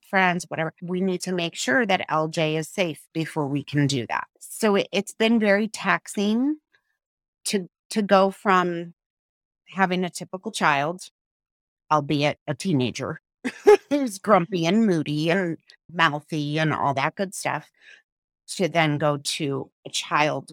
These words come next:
with a chronic illness and still manage everything else at the same time. I've been considering taking a leave from work,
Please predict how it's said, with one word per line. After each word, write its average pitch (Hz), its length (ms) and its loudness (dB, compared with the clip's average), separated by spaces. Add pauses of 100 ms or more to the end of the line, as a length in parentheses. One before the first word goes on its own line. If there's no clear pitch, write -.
(140)
with 135 280 -2 (460)
a - 40 -12
chronic 131 580 -2
illness 147 720 -4 (520)
and 165 220 -2
still 147 840 -2 (360)
manage 160 360 0
everything 143 440 -2
else 120 240 -8
at 120 160 -8
the 139 100 -4
same 120 280 -6
time. - 400 -8 (160)
I've 156 200 0
been 151 200 0
considering 160 920 -2
taking 147 400 -2
a 143 80 0
leave 151 380 -2
from 156 320 -2
work, 139 400 -6